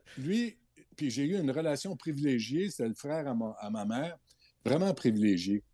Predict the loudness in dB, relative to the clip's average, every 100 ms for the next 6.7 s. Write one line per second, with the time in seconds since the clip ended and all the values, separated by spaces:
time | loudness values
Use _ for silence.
0 | _ -20 -20 2 4 4 4 2 4 2
1 | 2 2 2 2 0 0 -4 -4 -4 -2
2 | -2 -2 -6 _ _ -18 -12 -12 -14 -8
3 | -2 0 -2 -6 -6 -4 -2 0 2 2
4 | 0 -4 _ -4 -2 0 0 0 -4 -6
5 | -6 -8 -2 -2 -2 -4 -4 -2 -2 -2
6 | 0 0 -2 -6 -4 -4